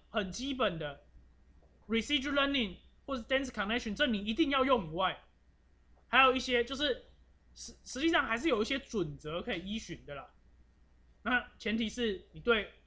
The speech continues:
整个发展史够了解。哎，前人一开始在做的时候，他真的是没有什么 rule 可以依循，所以就导致他们设计出来的网路啊，就是搞得很像个艺术一样啊。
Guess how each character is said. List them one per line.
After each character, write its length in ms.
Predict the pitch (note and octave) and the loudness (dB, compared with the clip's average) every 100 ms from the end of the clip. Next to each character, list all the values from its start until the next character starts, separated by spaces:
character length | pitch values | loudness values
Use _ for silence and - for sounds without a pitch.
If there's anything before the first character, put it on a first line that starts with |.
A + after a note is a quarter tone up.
| _ - | _ -6
整 200 | G3+ D#3+ | -6 -4
个 100 | F3 | -2
发 220 | A#3+ A#3+ | 2 4
展 180 | A3 A3+ | 4 0
史 220 | - D#3+ | -4 -10
够 180 | G3 G3 | -4 -4
了 180 | D3+ | -2
解。 220 | D#3+ D#3 - - - _ - _ _ | -6 -10 -14 -20 -20 _ -20 _ _
哎， 100 | - C4+ | -8 -6
前 260 | - B3 C#4 | 0 2 4
人 240 | F4 B3+ | 4 4
一 40 | D4+ | 2
开 140 | C4+ | -2
始 140 | C4+ | -2
在 140 | G#3 A3+ | -4 -4
做 240 | - A#3+ | -2 -2
的 80 | F#3+ | -2
时 100 | F#3 | -2
候， 100 | G3+ | -2
他 120 | G3+ | -2
真 200 | A3 D4+ | -4 0
的 80 | E4+ | 0
是 140 | C4 | 0
没 120 | B3+ G#3+ | 0 0
有 120 | A#3+ | -2
什 100 | - | -4
么 80 | D#3+ | -8
rule 280 | G#3+ G3+ | -4 -4
可 120 | E3 F#3 | -2 -6
以 80 | D#3 | -6
依 140 | F3 | -10
循， 180 | F#3+ - - - _ _ _ - - | -10 -12 -18 -20 _ _ _ -20 -20
所 160 | - A#3+ | 0 2
以 20 | |
就 100 | A#3 | 2
导 220 | B3+ F3 E3 | 2 -2 -4
致 380 | A#3+ A#3+ F3 - _ _ _ | -4 -4 -4 -10 _ _ _
他 80 | |
们 80 | B3 | -2
设 200 | A#3 C4 | 2 2
计 100 | A3+ | 2
出 140 | A3 B3 | 0 2
来 80 | |
的 80 | G#3 | 2
网 240 | F#3 D#3+ E3+ | 2 -4 -4
路 120 | G#3 | -2
啊， 220 | E3 C#3 | -2 -2
就 100 | G3 | -8
是 140 | A3 | -6
搞 240 | A3+ A3 D#3+ | -6 -6 -6
得 100 | E3+ | -6
很 120 | F3 | -4
像 160 | A3 B3+ | -2 -2
个 100 | A3 | -2
艺 180 | A#3 | -4
术 280 | G#3+ - G#3 | -6 -6 -10
一 60 | F3 | -4
样 200 | G3 E3+ | -4 -6
啊。 140 | C3+ | -10